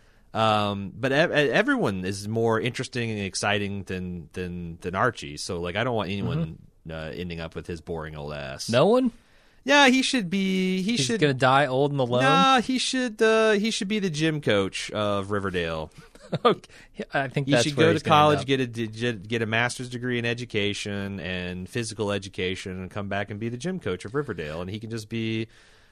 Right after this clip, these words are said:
Speaker 1: uh, the single guy who everyone says is quite a catch, but he's just, he's just too boring. He's, I'm not even say-, I'm not trying to imply he's gay.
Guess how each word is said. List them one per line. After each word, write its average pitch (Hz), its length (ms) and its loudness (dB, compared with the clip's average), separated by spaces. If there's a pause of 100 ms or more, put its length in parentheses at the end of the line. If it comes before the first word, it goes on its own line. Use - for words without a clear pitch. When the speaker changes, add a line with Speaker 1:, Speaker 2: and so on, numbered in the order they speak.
(120)
Speaker 1:
uh, 117 200 0
the 113 100 -2
single 139 360 -2
guy 127 480 2
who 113 580 -2
everyone 123 380 -2
says 123 260 -2
is 104 100 -8
quite 127 240 -2
a 110 40 -10
catch, - 400 -4
but 107 100 -10
he's 120 180 -8
just, 123 340 -8
he's 123 160 -10
just - 160 -10
too 151 140 -6
boring. 117 420 -2
He's, 131 140 -4
I'm 165 120 0
not 226 80 4
even 214 100 2
say-, 190 160 2
I'm 160 120 2
not 208 160 4
trying 180 200 2
to 165 60 0
imply 143 240 4
he's 127 160 -2
gay. 120 420 0